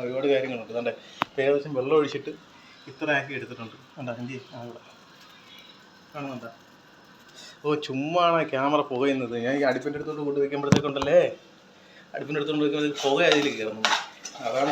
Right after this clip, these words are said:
സംഭവം. ഞാൻ കുറേ നേരോട് നോക്കുന്നുണ്ട്. അങ്ങനെയാണ് കാര്യങ്ങൾ. അപ്പോൾ നമ്മൾ കറിയുടെ കാര്യം മാത്രമല്ല, ജീവിതത്തിൽ എന്തൊരു കാര്യം ഉണ്ടെങ്കിലും പോസിറ്റീവായിട്ട് എടുത്ത് മുമ്പോട്ട് പോയി കഴിഞ്ഞാൽ നമ്മുടെ ജീവിതത്തിൽ ഉയർച്ചകൾ വരും.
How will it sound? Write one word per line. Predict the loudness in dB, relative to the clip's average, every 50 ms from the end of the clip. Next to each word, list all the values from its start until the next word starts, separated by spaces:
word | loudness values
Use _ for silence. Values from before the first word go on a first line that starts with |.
| 0
സംഭവം. | 0 -2 -4 -4 -4 -4
ഞാൻ | -4 -4 -2
കുറേ | 0 0 2 2
നേരോട് | 2 2 2 2 2 2 2
നോക്കുന്നുണ്ട്. | 0 -2 0 2 2 2 2 0 -4 -8 -12 -14 -14 -14 -6 -2 0 0 0 -2 -6 -8 -8 -8 -8 -14 -16 -18 -20 -20 -20 -18 -10 -8 -8 -8 -8 -10 -6 -4 -4 -4 -4 -6 -12 -12 -8 -4 -4 -4
അങ്ങനെയാണ് | -4 -2 0 0 0 2 0 0 0
കാര്യങ്ങൾ. | 0 2 2 2 2 2 -2 -4 -8
അപ്പോൾ | -6 -4 -2 -2
നമ്മൾ | -2 -2 -2 -4 -6 -6 -8 -10 -14 -14 -14 -4 -2 -2 -2 -2 -6 2 4
കറിയുടെ | 4 6 6 6 6 6 8 10
കാര്യം | 10 8 8 8 4 4
മാത്രമല്ല, | 4 4 4 6 4 4 4 4 0 0 0 0 -2 -2 -10 -12 -10
ജീവിതത്തിൽ | -6 -2 -2 0 0 0 -2 0 0 0
എന്തൊരു | 0 -2 -4 -4 -4 -4 0 2
കാര്യം | 4 4 4 2 0
ഉണ്ടെങ്കിലും | -2 -4 -4 -6 -6 -6 -6
പോസിറ്റീവായിട്ട് | -4 -4 -4 -4 -6 -6 -2 0 0 0 2 0 -2
എടുത്ത് | -2 -2 -2 -2
മുമ്പോട്ട് | -2 0 0 0 0 0 -2
പോയി | -4 -4 -4 -4
കഴിഞ്ഞാൽ | -4 -4 -6 -6 -6 -6 -6
നമ്മുടെ | -6 -6 -6 -6 -6
ജീവിതത്തിൽ | -6 -8 -8 -8 -10 -14 -12 -8
ഉയർച്ചകൾ | -4 -4 -4 -2 2 2 2 2 0
വരും. | -4 -12 -16